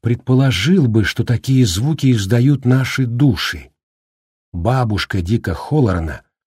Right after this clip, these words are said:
выросшая в южных краях на рубеже столетий, назвала бы это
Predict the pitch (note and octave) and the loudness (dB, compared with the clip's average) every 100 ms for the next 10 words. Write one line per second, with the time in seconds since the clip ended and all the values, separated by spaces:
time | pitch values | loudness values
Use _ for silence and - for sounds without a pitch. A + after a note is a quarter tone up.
0 | _ F2+ F2+ A#2+ A2 - - G#2+ F#2 F#2+ | _ -8 -2 -2 -2 -4 -2 -2 -2 0
1 | A#2 F#2 F#2 - G2 G2+ A#2+ A2 G2+ F#2+ | 0 0 -4 -4 -4 0 0 -2 -2 -4
2 | G2 G2 G#2+ G2+ - G2 C3+ C3+ - D#2 | -2 -2 -2 -4 -2 -2 0 0 -2 -8
3 | - _ _ - G2+ F2+ A#2 C#3 D3 B2+ | -10 _ _ -6 -4 0 0 2 2 4
4 | C3+ C#3 C3 | 2 2 0